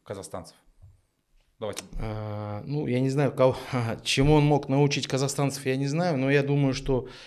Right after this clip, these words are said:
Speaker 2: э, лично вот адвокаты, сколько я знаю адвокатов, я знаю много адвокатов, своих коллег, да, э, из разных областей Казахстана,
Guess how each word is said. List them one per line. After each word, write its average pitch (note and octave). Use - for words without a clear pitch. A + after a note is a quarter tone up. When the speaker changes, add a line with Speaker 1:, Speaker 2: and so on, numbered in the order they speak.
Speaker 2:
э, A#2
лично B2
вот A#2
адвокаты, B2+
сколько -
я B2+
знаю A#2+
адвокатов, B2
я C3
знаю B2
много D#3+
адвокатов, E3
своих C3
коллег, A#2+
да, D#3
э, A2
из A2+
разных A#2
областей A#2
Казахстана, D#3+